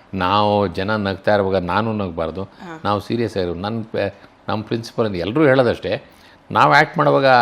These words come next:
Speaker 1: ನಾವು ಆ್ಯಕ್ಟ್ ಮಾಡೋದ್ರಿಂದ ನಾವು ನಗ್ತಾರೆ ಅಂತ ನಮ್ಗೆ ಗೊತ್ತೇ ಇಲ್ಲ.
Speaker 2: ಹ್ಮ್.
Speaker 1: "ಏ,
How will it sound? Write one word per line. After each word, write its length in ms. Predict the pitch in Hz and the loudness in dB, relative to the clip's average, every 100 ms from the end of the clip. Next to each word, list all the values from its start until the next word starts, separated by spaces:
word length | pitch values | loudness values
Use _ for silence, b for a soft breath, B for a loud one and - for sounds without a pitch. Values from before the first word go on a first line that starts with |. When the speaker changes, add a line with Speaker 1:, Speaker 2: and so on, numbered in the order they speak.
| 113 | 4
Speaker 1:
ನಾವು 300 | 110 113 120 | 0 -2 0
ಆ್ಯಕ್ಟ್ 220 | 113 139 | 0 0
ಮಾಡೋದ್ರಿಂದ 400 | 147 143 143 143 | -2 -2 0 -2
ನಾವು 220 | 147 135 127 | 0 0 -2
ನಗ್ತಾರೆ 380 | 127 127 143 | -4 -4 -4
ಅಂತ 120 | 135 135 | -2 -4
ನಮ್ಗೆ 200 | 131 127 | -6 -6
ಗೊತ್ತೇ 220 | 160 156 | -2 -2
ಇಲ್ಲ. 140 | 117 | -2
Speaker 2:
ಹ್ಮ್. 520 | 104 - - 220 208 | -6 -12 -18 -12 -8
Speaker 1:
"ಏ, 420 | 185 196 202 185 | -2 -2 -2 -6